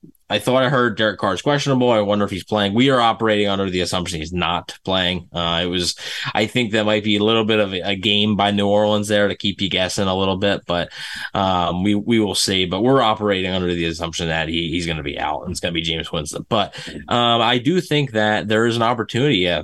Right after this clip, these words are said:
for the Buccaneers defensive line to, to get some sacks because, like I said, unlike the past years, New Orleans offense ha-, offensive line, um, has had their struggles so far this year.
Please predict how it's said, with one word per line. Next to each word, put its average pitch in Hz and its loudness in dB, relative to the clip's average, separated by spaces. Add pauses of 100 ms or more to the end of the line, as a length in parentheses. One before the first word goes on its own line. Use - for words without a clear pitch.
(140)
for 107 0
the 101 0
Buccaneers 101 0
defensive 92 -2
line 90 0
to, 90 0
to 92 -2
get 95 -4
some 87 -4
sacks 90 -2
because, 90 -2
like 113 -2
I 131 0
said, 92 -2 (240)
unlike 139 2
the 202 -2
past 190 0
years, 92 0
New 98 0
Orleans 104 2
offense 92 -2
ha-, 92 0
offensive 92 -2
line, 87 -2 (320)
um, 62 -4
has 117 0
had 117 2
their 117 0
struggles 104 0
so 82 -4
far 71 -4
this 73 -8
year. - -8